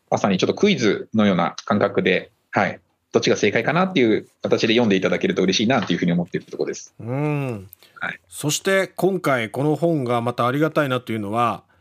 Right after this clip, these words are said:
Speaker 2: ライフステージがどんどん変わっていく、世代ごとに分けてるっていうところで、第一章は二十代、三十代編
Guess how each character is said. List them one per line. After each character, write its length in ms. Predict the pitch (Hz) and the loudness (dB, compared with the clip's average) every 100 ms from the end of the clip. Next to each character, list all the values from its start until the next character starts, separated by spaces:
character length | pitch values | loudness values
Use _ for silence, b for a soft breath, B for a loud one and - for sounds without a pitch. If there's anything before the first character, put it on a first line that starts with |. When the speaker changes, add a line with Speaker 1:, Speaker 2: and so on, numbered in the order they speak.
| _ - | _ -6
Speaker 2:
ラ 240 | 110 160 | 0 0
イ 60 | 220 | 0
フ 240 | - 233 | 0 -2
ス 80 | 220 | -2
テ 160 | - 233 | 0 0
ー 20 | |
ジ 80 | 180 | 0
が 120 | 127 | -2
ど 140 | 139 | 0
ん 80 | 202 | 0
ど 120 | 208 | 0
ん 40 | 135 | -2
変 140 | 131 | 2
わ 80 | 135 | 0
っ 80 | - | 0
て 160 | 147 | -2
い 60 | 135 | -2
く、 440 | - 131 131 131 123 - _ - | -2 -2 0 -2 -6 -16 _ -14
世 240 | - 151 | 0 2
代 260 | 165 262 294 | 4 4 4
ご 160 | 277 320 | 2 2
と 140 | 311 | 2
に 100 | 160 | 2
分 160 | 127 151 | 0 0
け 120 | 135 | -2
て 120 | 120 | -2
る 80 | 107 | -4
っ 20 | |
て 180 | - 107 | -6 -6
い 40 | 104 | -6
う 40 | |
と 120 | 104 | -6
こ 100 | 120 | -6
ろ 100 | 107 | -6
で、 340 | 95 127 107 - b | 0 0 0 -6 b
第 300 | 143 226 214 | 0 2 2
一 60 | 226 | -2
章 320 | - 190 151 | 2 2 2
は 120 | 127 | 2
二 220 | 113 139 | 0 0
十 200 | 147 220 | 2 2
代、 200 | 175 120 | 2 0
三 300 | 95 139 175 | -2 0 2
十 180 | 165 160 | 2 2
代 220 | 147 131 | 4 0
編 360 | 107 117 110 87 | 0 -4 -4 -8